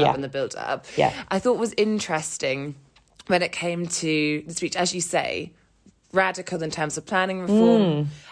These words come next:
Speaker 2: I've just been doing Politics Live, and Angela Rayner came on and gave an interview after.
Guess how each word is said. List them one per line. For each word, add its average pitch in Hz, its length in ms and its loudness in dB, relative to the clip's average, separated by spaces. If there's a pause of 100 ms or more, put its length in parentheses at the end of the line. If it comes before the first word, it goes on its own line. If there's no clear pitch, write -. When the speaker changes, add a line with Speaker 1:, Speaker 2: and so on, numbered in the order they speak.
(100)
Speaker 2:
I've 160 160 0
just 160 160 -4
been 160 120 -4
doing 156 320 0
Politics 156 380 -4
Live, 151 140 -2
and - 80 -4
Angela 156 280 -2
Rayner 165 280 2
came 139 260 -4
on 139 80 -2
and 143 160 -6
gave 143 180 -4
an 139 120 -12
interview 147 400 -4
after. 143 500 -2